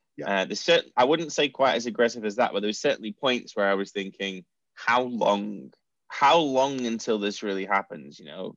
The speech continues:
Speaker 1: Yeah.
Speaker 2: Um, how much longer is it until this moment? And, and I knew it was coming, um, but, uh, but maybe six months away from it actually happening,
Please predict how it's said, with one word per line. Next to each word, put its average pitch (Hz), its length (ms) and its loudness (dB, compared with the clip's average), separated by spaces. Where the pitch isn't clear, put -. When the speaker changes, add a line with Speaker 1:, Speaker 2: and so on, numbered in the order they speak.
Speaker 1:
Yeah. 92 400 -2
Speaker 2:
Um, 90 200 -8
how 135 240 2
much 123 400 -2
longer 101 680 0
is 104 220 0
it 92 200 -2
until 95 300 -6
this 95 300 -8
moment? 92 480 -6
And, 90 240 -10
and 98 160 2
I 101 100 2
knew 143 320 4
it - 100 0
was 101 160 -8
coming, 98 560 -2
um, 92 680 0
but, - 300 0
uh, 98 100 4
but 104 220 2
maybe 117 240 2
six - 300 0
months 123 180 -2
away 117 200 4
from 110 140 -4
it 101 80 -4
actually 104 400 -2
happening, 90 560 -2